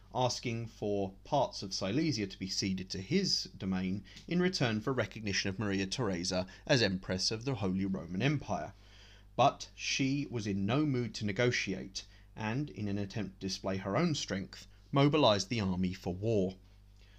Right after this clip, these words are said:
The War of the Austrian Succession had begun, and in the beginning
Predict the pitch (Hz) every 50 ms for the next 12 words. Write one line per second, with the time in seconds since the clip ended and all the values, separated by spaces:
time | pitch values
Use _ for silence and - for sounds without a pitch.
0 | - - - - 120 120 131 147 165 175 185 190 185 - 131 120 127 127 147 147
1 | - - 170 156 147 143 143 - 190 - - - 143 - - - 95 90 90 95
2 | - 101 98 - - 98 95 113 123 117 104 92 90 85 - - - - - -
3 | - 117 117 120 120 123 120 131 123 - 196 185 127 101 95 95 95